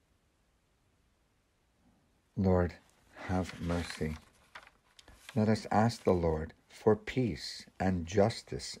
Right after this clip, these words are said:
in the world. I especially pray for Myanmar and Hong Kong, for deliverance for the people of Saint Vincent and the surrounding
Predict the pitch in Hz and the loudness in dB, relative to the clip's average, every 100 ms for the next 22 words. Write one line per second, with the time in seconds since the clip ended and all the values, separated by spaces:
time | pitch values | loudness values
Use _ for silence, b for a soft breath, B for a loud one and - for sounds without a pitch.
0 | - 92 85 85 82 80 76 78 90 - | -6 -4 -2 -2 -2 -2 -2 -6 -8 -14
1 | _ b b b b b b _ _ _ | _ b b b b b b _ _ _
2 | _ _ _ _ _ _ _ _ _ _ | _ _ _ _ _ _ _ _ _ _
3 | _ _ _ _ _ _ _ _ _ _ | _ _ _ _ _ _ _ _ _ _
4 | _ _ _ _ _ _ _ _ _ _ | _ _ _ _ _ _ _ _ _ _
5 | _ _ _ _ - - - 85 - 87 | _ _ _ _ -20 -12 -4 -4 -4 -6
6 | 82 - 82 82 - 82 85 92 92 85 | -6 -2 -2 -2 -2 -2 0 0 0 0
7 | 80 78 76 80 - _ - 82 - 95 | -2 -4 -6 -8 -16 _ -6 -6 -2 -2
8 | 92 90 - 73 76 80 - b b b | -2 -2 -4 -4 -4 -8 -14 b b b
9 | b - 98 98 95 110 98 80 - - | b -6 -2 2 2 2 0 -4 -4 -6
10 | 82 90 101 98 87 85 - 87 82 - | -6 -4 -4 -2 -2 -4 -2 -2 -2 -2
11 | 104 110 - 90 82 82 85 78 85 87 | 0 0 -2 -6 -4 -4 -4 -6 -4 -2
12 | 90 92 92 | -2 -2 -4